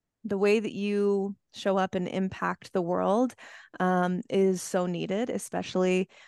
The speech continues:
uh, with the specific, uh, type of person that you work with, which, um, I think doesn't get enough, mm, spotlight, you know, and that is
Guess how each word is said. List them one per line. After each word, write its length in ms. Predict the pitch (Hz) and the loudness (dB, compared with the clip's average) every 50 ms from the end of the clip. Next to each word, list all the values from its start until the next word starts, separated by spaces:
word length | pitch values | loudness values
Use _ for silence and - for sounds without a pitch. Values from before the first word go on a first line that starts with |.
| - - | -12 -4
uh, 180 | - 170 175 175 | -2 0 0 0
with 140 | 170 190 - | 0 -2 -2
the 200 | - 190 190 185 | -2 0 0 0
specific, 920 | 190 - - - - 185 - - 185 - - 185 180 180 - - - - _ _ - - _ _ _ - | 0 -2 -4 -6 -6 -2 0 0 0 2 4 2 2 2 -2 -8 -20 -20 _ _ -20 -20 _ _ _ -6
uh, 220 | - 190 185 185 - | -4 -4 -2 -4 -4
type 240 | - - - 185 - | -4 -2 -2 0 0
of 160 | 190 - _ | -2 -4 _
person 640 | - - 175 175 180 - 196 190 196 208 233 254 - | -6 -4 -4 -2 0 2 4 6 6 6 6 4 4
that 200 | - 190 185 - | 4 4 4 4
you 260 | - 175 175 185 185 | 2 0 0 0 0
work 340 | 175 185 - - 165 - - | 0 0 0 -2 -2 -2 0
with, 320 | - 202 240 269 - - - | 2 2 2 2 0 -2 -2
which, 360 | - 180 185 - - - - - - | -2 -2 -2 -2 -6 -10 -6 -4 0
um, 400 | 180 175 180 185 175 180 190 - - | 0 2 2 2 2 0 0 -2 -2
I 100 | - 190 | -2 0
think 380 | 190 - 196 185 185 175 - - - - - - - - - _ - | 2 4 4 2 2 0 -4 -10 -20 -20 -20 -20 -20 -20 -12 _ 4
doesn't 420 | - 202 185 208 233 240 - - 180 | 4 6 8 8 8 6 6 2 0
get 260 | - 196 190 - - | 2 2 2 2 2
enough, 680 | - 190 190 190 185 185 185 - - - - - - _ _ - | 2 2 2 4 2 2 0 -2 -6 -16 -20 -20 -20 _ _ -4
mm, 840 | 196 196 196 196 190 190 190 190 185 185 185 180 185 180 180 185 - _ - - - _ | -2 0 0 2 2 2 2 2 0 0 0 -2 -2 -2 -4 -6 -8 _ -20 -20 -18 _
spotlight, 680 | - - - - 170 170 - - 175 170 160 147 - - - - _ | -14 -10 -6 -4 -4 -4 -2 0 0 0 -2 -2 -6 -10 -18 -12 _
you 120 | - 190 175 | -4 -2 0
know, 260 | 170 170 170 180 196 - - - - - - - - | 0 0 0 0 -2 -4 -8 -20 -20 -20 -16 -8 -2
and 180 | 180 185 190 | 0 2 2
that 160 | 185 180 175 - | 2 0 0 -2
is 600 | - 185 185 185 180 175 175 175 - - - - | 0 0 2 2 0 0 -2 -6 -8 -12 -12 -14